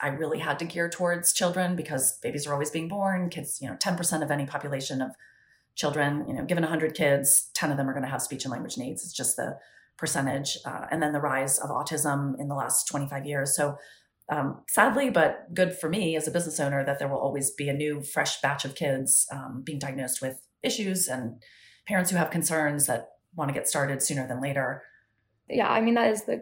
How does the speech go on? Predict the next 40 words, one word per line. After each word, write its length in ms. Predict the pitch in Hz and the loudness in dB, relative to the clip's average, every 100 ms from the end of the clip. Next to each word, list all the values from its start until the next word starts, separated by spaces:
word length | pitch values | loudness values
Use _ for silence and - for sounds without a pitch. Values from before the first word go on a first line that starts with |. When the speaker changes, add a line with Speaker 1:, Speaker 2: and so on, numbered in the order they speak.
| - | -4
Speaker 2:
nice 280 | 233 208 202 | 2 2 2
thing 180 | 214 202 | 0 2
about, 180 | 208 208 | 2 6
I 80 | 254 | 6
mean, 160 | 240 | 6
it's 100 | 226 | 4
like 220 | 208 208 - | 4 2 -4
you're 320 | 220 202 - - _ - | 0 0 0 -6 _ -6
a 0 | |
s-, 320 | - - - | -6 -8 -16
specialized 580 | - 269 240 226 214 214 | -2 0 2 2 2 0
teacher, 380 | 226 220 190 190 | -6 -2 0 0
like, 160 | 196 | 0
there's 140 | 202 - | -2 0
always 260 | 202 196 | 2 2
gonna 140 | 196 190 | 0 -2
be 80 | |
kids 180 | - 196 | -2 -2
that 80 | - | 0
need 160 | 214 214 | -2 -4
to 60 | |
be 100 | - | -8
taught 300 | - - - | -6 -6 -2
these 180 | 196 196 | -2 0
new 160 | 196 196 | -2 -4
skills. 560 | - 190 202 262 - - - - - _ - | -4 0 2 0 -2 -14 -18 -18 -20 _ 0
But 400 | 233 233 233 233 | 6 8 10 8
we're 140 | 247 | 6
gonna 280 | 254 254 254 | 6 4 4
finish 260 | 254 233 233 | 2 2 2
up 200 | 233 - | -2 -4
soon. 480 | - - 233 220 226 | -6 2 4 4 4
I 80 | 233 | 4
was 100 | 233 | 6
just 160 | 240 233 | 4 4
wondering 300 | 226 220 220 | 4 4 2
if 140 | 220 | -2
now 360 | - 226 214 208 | 0 4 6 6
that 140 | 214 | 4
you 220 | 208 208 | 4 0